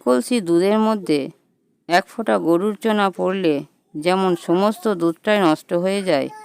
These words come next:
অনেকের জীবনে তেমনি বহু সদ্গুণের সঙ্গে দুই একটা বিশেষ দোষ থাকার মানুষটা আর ফুটতে পারে না। এখানেই শেষ করছি। ভিডিওটি ভালো লাগলে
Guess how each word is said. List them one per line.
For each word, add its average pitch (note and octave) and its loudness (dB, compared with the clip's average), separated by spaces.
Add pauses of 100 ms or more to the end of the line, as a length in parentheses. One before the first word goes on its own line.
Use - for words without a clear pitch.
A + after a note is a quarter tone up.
(420)
অনেকের A3 2
জীবনে G3+ 0 (300)
তেমনি F#3+ 0 (240)
বহু F#3 0
সদ্গুণের F3+ -2
সঙ্গে G3 0 (640)
দুই F#3 0
একটা F#3+ 0
বিশেষ F3 -4
দোষ D#3+ -4
থাকার G3+ -2
মানুষটা E3+ 0 (580)
আর E3 2
ফুটতে - -8
পারে B2 -6
না। B2+ -12 (1800)
এখানেই A3 2
শেষ C#3+ -4
করছি। - -10 (420)
ভিডিওটি F3 -2
ভালো D3+ -2
লাগলে D#3 -6